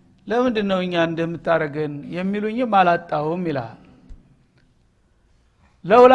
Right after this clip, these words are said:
አኸርተና ኢላ አጀሊን ቀሪብ"፣ እስከ ተወሰነ ጊዜ ድረስ እንኳን ብታዘገየን፣ ጨርሰህ እንኳን ማትተወን ከሆነ ቢያንስ የተወሰነ ጊዜ ስጠን፣ አሁንም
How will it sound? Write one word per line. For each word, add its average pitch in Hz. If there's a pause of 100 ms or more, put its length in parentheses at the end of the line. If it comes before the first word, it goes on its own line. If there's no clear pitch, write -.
(120)
አኸርተና 240 (140)
ኢላ 220 (100)
አጀሊን 202
ቀሪብ"፣ 185 (160)
እስከ 196 (100)
ተወሰነ 240
ጊዜ 196 (120)
ድረስ 208
እንኳን 240
ብታዘገየን፣ 185 (360)
ጨርሰህ 190
እንኳን 208
ማትተወን 196
ከሆነ 208 (200)
ቢያንስ 214 (480)
የተወሰነ 214
ጊዜ 185 (280)
ስጠን፣ 226
አሁንም 190